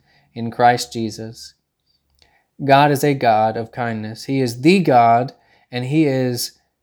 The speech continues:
full of kindness. So would you pray with me in praise for God's kindness?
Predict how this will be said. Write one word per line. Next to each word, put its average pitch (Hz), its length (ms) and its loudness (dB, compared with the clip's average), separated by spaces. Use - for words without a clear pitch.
full 117 640 0
of 120 160 -8
kindness. 110 720 -6
So 143 200 2
would 147 160 2
you 143 260 0
pray 170 180 6
with 185 180 2
me 127 460 -4
in 127 200 -6
praise 147 640 -2
for 127 160 -6
God's 120 340 2
kindness? 113 720 -8